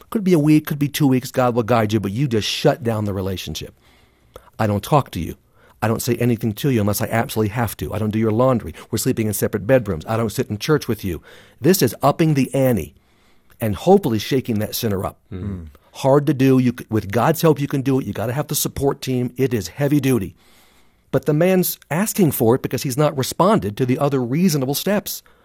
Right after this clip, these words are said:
Speaker 1: He could have answered your first confrontation and avoided all this. The one or two witnesses, if he's weathered that, he's weathered the church leaders. So now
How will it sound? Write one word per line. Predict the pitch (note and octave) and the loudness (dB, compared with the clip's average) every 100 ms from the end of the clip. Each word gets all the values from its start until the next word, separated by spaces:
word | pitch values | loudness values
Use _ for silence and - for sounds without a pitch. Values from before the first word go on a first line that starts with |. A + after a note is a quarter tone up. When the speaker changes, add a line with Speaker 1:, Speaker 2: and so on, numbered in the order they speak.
| _ _ _ _ _ _ _ _ | _ _ _ _ _ _ _ _
Speaker 1:
He | G3+ | 0
could | G#3 D3+ | 4 4
have | C3+ | 4
answered | C#3+ D#3 C#3 | 2 2 0
your | D3 | 0
first | C#3 G3 A#3+ - - | 0 -2 -2 -4 -6
confrontation | C#3+ A#2 A#2+ A2 G2 - B2 | -4 -2 -2 -2 -4 -2 0
and | |
avoided | A#2+ C3+ C#3+ C#3 | 2 4 4 6
all | G#3 | 6
this. | F#3+ F2+ - - - - - | 4 2 -2 -8 -16 -20 -4
The | C3+ | 2
one | C#3 | 2
or | D#3 | 2
two | F3 | 4
witnesses, | E3 G#3+ E3 - G2+ | 4 4 2 0 -2
if | A2 | -2
he's | A#2 | 0
weathered | A2+ B2+ C3+ | 2 4 4
that, | E3+ F3 | 2 2
he's | A#2 | 0
weathered | A#2 B2+ A#2 | 0 0 -2
the | B2+ | -4
church | - G3 - | -2 -2 0
leaders. | A#2+ G#2 - | -2 -2 -2
So | B2 | -2
now | C3+ F#3+ G#3+ B2 B2 | 0 2 2 4 2